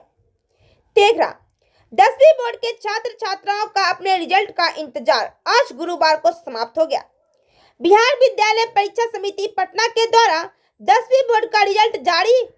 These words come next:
होते ही छात्र छात्राओं को अपने रिजल्ट के अंक देखने की उत्सुकता बढ़ गई। इसी क्रम में तेघरा प्रखंड अंतर्गत उत्क्रमित उच्चतर माध्यमिक विद्यालय ताजपुर के छात्र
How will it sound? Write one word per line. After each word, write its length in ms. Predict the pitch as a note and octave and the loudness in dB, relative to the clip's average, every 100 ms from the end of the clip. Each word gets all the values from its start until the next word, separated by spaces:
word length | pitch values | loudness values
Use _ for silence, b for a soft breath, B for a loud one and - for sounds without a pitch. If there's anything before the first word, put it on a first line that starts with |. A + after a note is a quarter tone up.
| - | -2
होते 240 | F4 A4 | 0 2
ही 240 | C#5+ B4+ A4 | 4 4 2
छात्र 480 | A4 G#4+ A#4+ C5 A#4 | -4 -4 -4 -4 -6
छात्राओं 420 | F#4+ F#4+ F#4+ F#4+ F#4 | -6 -4 -4 -6 -4
को 120 | F#4+ | -2
अपने 300 | F4+ F4 E4+ | -2 -4 -6
रिजल्ट 320 | E4 F#4 A4 | 0 0 0
के 120 | F4 | -2
अंक 420 | E4 - D#4+ G4+ | -2 -2 -6 -4
देखने 440 | D#4 A3+ C#4 E4 G4 | -4 2 2 2 -6
की 140 | - C4+ | -8 -10
उत्सुकता 400 | C4 C4+ - D#4 | -10 -10 -4 -2
बढ़ 160 | E4 | -2
गई। 160 | F4 - - _ b b b b b | -2 -4 -8 _ b b b b b
इसी 220 | G4 A#4 | 2 4
क्रम 280 | B4 A#4+ A#4 | 4 0 0
में 100 | A#4+ C5+ | -2 -2
तेघरा 340 | G#4 G4+ A4+ | -4 -2 -2
प्रखंड 420 | A4+ G#4 A4 A4 | -2 -4 -2 -4
अंतर्गत 500 | G#4+ G4 G#4+ G#4 G#4 - | -4 -6 0 0 0 -4
उत्क्रमित 600 | A#4 A#4 G4+ G4 G#4 - | -6 -2 -2 -2 -4 -6
उच्चतर 420 | G#4 G4 A4+ A#4+ | -8 -6 -2 -2
माध्यमिक 500 | F#4 F4+ F4 G4+ B4 | 0 0 0 0 -2
विद्यालय 420 | F#4 C4+ E4 E4+ F4 | -4 -2 2 4 2
ताजपुर 480 | - F#4+ G#4 B4 C5+ | 0 -2 -2 0 0
के 180 | G4 F4+ | -2 -8
छात्र 520 | - G#4+ G4 D#4+ | -4 -2 -2 -4